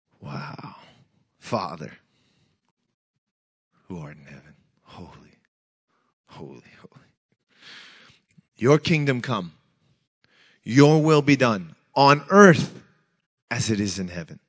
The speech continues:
This is God's desire. Jesus only prays according to the Father's will. And he's like, "Let me teach you how to pray according to the Father's will." The Father wants to be on earth.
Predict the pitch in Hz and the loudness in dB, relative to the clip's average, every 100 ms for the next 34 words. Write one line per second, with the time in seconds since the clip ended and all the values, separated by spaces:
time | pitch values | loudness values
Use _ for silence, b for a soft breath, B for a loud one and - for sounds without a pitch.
0 | _ _ - 113 107 110 107 98 95 92 | _ _ -12 -10 -10 -8 -10 -10 -12 -10
1 | 85 78 - _ _ _ _ _ _ _ | -12 -12 -18 _ _ _ _ _ _ _
2 | - 120 113 120 123 131 - 123 104 98 | -4 -4 -4 -8 -12 -10 -6 -4 -4 -8
3 | 95 104 98 95 95 98 92 87 87 78 | -10 -10 -10 -14 -12 -10 -10 -12 -16 -18
4 | _ _ _ _ _ _ _ _ _ 104 | _ _ _ _ _ _ _ _ _ -16
5 | 95 87 85 95 101 - - 90 90 82 | -14 -14 -14 -12 -12 -12 -14 -14 -16 -14
6 | 92 82 95 87 85 80 85 80 78 76 | -12 -12 -14 -16 -16 -16 -16 -16 -18 -18
7 | - - 101 120 113 95 98 - 160 165 | -20 -10 -8 -8 -10 -12 -14 -16 -14 -14
8 | - - 78 69 | -14 -20 -20 -20